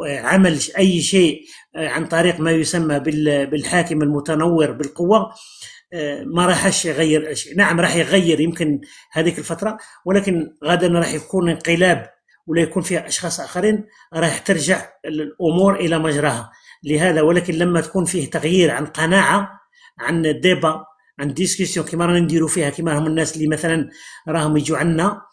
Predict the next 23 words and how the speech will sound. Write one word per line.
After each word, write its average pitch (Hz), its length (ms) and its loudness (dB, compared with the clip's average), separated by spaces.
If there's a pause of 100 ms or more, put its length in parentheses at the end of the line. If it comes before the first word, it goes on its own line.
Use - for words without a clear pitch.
(280)
ماهوش 220 220 4
بالضروري 214 400 4
يخرج 175 240 0
من 202 60 0
الاسلام، 165 360 -2
يقدر 196 360 0
يكون 208 320 2
مسلم 202 420 0
سني، 220 560 2 (260)
ولكن 233 260 -2
يقول 233 200 0
لك: 214 220 -2
"انا 214 360 2 (260)
الان 214 360 -2
الدين 196 320 -2
تاعي 202 220 2
راح 190 120 -2
نخليه 190 420 -2
كروحانيات، 185 760 0 (800)
ما 151 160 2
راحش 190 280 2
نستعمله 160 760 -2 (480)
ك، 180 80 -4